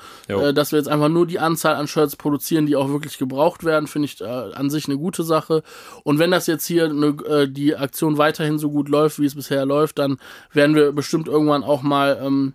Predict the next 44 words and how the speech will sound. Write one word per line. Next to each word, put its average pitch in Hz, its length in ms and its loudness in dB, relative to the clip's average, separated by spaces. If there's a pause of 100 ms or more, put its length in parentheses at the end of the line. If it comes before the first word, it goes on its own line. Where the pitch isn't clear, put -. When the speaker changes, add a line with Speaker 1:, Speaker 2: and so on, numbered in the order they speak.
Speaker 2:
Shirts 147 460 2
in 147 140 -4
einem 143 80 0
eigenen 165 420 0
Shop 156 260 0
rausbringen, 147 600 0
die 135 60 -4
Speaker 1:
Ja. - 40 0
Speaker 2:
dann 139 160 0
auch 139 220 -4
zu 139 340 -4 (200)
noch 147 200 2
faireren 135 500 -2
Preisen 135 500 -4
auf - 180 -12
jeden 135 160 -10
Fall - 180 -14
kommen - 320 -14
werden. 104 100 -6
Speaker 1:
Yes, 104 260 -2
Speaker 2:
So. - 100 -8
Speaker 1:
sir. 101 240 -8
Erster 117 340 -2
Speaker 2:
Ja. 101 60 -4
Speaker 1:
Test, - 340 -2
aber 110 200 -6
schon - 180 -6
mal 110 100 -2
auch 101 200 -6
Dank 107 280 -4
an 107 140 -6
alle, 101 320 -4
die 110 240 -6
bestellt 120 560 -2
haben 117 220 -4
und 107 40 -6
Speaker 2:
Voll. 101 180 2
Speaker 1:
Dank 110 280 -4
an 104 80 -8
alle, 104 220 -8
die 107 200 -10
noch 110 280 0
bestellen 120 540 0
werden. 143 380 2